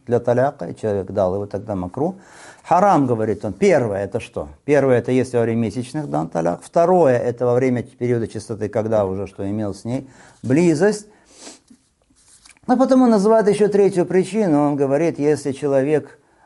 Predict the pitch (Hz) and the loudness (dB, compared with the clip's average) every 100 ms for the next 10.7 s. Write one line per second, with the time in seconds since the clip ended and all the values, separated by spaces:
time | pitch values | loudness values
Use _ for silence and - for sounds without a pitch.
0 | - 127 127 117 135 131 127 143 - - | -8 -2 -2 -2 -2 -4 0 -2 0 -4
1 | 143 123 117 107 123 123 127 117 127 131 | -4 -6 -8 -6 -4 -4 -4 -6 -6 -4
2 | 127 123 160 151 131 131 120 - 127 139 | -4 0 0 0 0 -2 -4 -6 -6 0
3 | 135 120 127 135 131 117 127 143 190 208 | 0 0 0 -2 -2 -2 -2 -2 -2 -4
4 | 262 156 156 165 - _ - 120 143 139 | -4 0 0 0 -6 _ -12 -4 -4 0
5 | 147 120 135 170 165 131 131 160 143 120 | 0 2 0 0 2 0 2 0 -2 -2
6 | 117 117 131 156 151 151 196 - 135 131 | -4 0 0 0 -4 -6 -12 -8 -6 -4
7 | 127 147 127 131 131 117 113 156 190 233 | -4 -4 -2 0 0 -2 -2 0 0 -2
8 | - _ _ _ _ _ - 139 131 151 | -8 _ _ _ _ _ -6 -2 2 2
9 | 143 135 104 90 127 104 104 117 - _ | 2 -2 -4 -6 -8 -8 -8 -8 -10 _
10 | _ - 120 151 135 120 | _ -16 -4 0 2 0